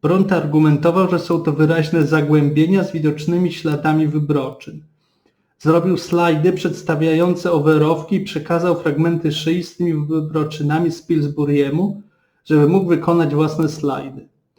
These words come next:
Spilsbury oświadczył przed sądem, że ani na jego slajdach, ani na Brontego nie widać żadnych śladów wybroczyn.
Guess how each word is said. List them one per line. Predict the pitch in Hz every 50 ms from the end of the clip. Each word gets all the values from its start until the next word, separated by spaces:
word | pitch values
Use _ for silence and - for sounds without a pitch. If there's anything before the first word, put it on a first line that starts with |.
| _ _ _
Spilsbury | _ - - _ - 190 190 180 185 180 175 170 151 127 - - 160 160 165 185 180
oświadczył | 165 147 - - - 160 147 139 - - - 185
przed | - - - 170 147 - -
sądem, | - 165 175 175 175 156 143
że | 160 170
ani | 175 175 185 180
na | 175 170
jego | 160 160 151 156 160 147
slajdach, | 151 - - 151 147 143 147 156 170 175 170
ani | 170 156 160
na | 160 156 151
Brontego | 147 147 151 151 143 143 147 165 175 180 196 180
nie | 170 156 151
widać | 160 165 160 165 151 151 -
żadnych | 165 156 156 175 165 151 -
śladów | - - 151 147 147 156 147 143 139
wybroczyn. | 139 143 139 139 151 143 131 127 127 - - 147 147